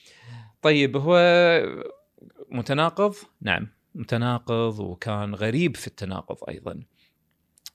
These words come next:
الدكتور عبد الله النفيسي يذكر لنا قصص كثيرة ومعلومات مغلوطة لا يمكن أن يصدقها شخص عاقل، لكن بفن الإلقاء وبالفهلوة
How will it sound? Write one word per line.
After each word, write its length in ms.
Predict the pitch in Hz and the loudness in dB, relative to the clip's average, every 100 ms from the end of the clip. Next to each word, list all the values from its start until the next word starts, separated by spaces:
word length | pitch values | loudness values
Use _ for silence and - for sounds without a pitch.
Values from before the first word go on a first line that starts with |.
| 143 | -6
الدكتور 480 | 127 - 170 160 | -6 -2 4 6
عبد 180 | 135 135 | 6 6
الله 120 | 147 | 2
النفيسي 560 | 131 127 143 135 127 117 | 2 -2 -4 -4 -4 -2
يذكر 400 | 120 - - 123 | -2 -4 -10 -6
لنا 340 | 123 120 107 | -4 -4 -4
قصص 580 | 104 - 156 117 - - | -6 -6 -4 -4 -6 -10
كثيرة 640 | - 123 151 139 110 92 87 _ _ _ - | -10 -8 0 2 2 0 -4 _ _ _ -4
ومعلومات 800 | 110 120 117 113 120 139 131 110 | 0 0 0 -2 -2 -2 -4 -4
مغلوطة 640 | 107 113 127 131 123 107 | -6 -4 -4 -4 -2 -2
لا 340 | 101 104 113 123 | -2 -2 0 0
يمكن 680 | 113 127 160 - - 120 104 | 0 -4 -4 -6 -8 -6 -6
أن 220 | 117 117 | -6 -6
يصدقها 800 | 113 - 110 147 143 123 131 135 | -6 -6 -6 -8 -8 -6 -4 -6
شخص 380 | - - 107 - | -8 -8 -8 -6
عاقل، 440 | - 101 - 92 95 _ _ _ _ _ _ - | -4 -4 -6 -14 -14 _ _ _ _ _ _ -4
لكن 340 | 117 - 117 | -4 -2 -6
بفن 360 | 110 - 165 175 | -6 -2 0 0
الإلقاء 800 | 143 117 110 104 98 98 - _ _ _ _ _ - | -2 -6 -2 0 2 0 -4 _ _ _ _ _ -6
وبالفهلوة 1080 | 107 98 107 - 127 110 127 165 180 117 | -6 -4 -6 -4 -2 0 8 10 10 8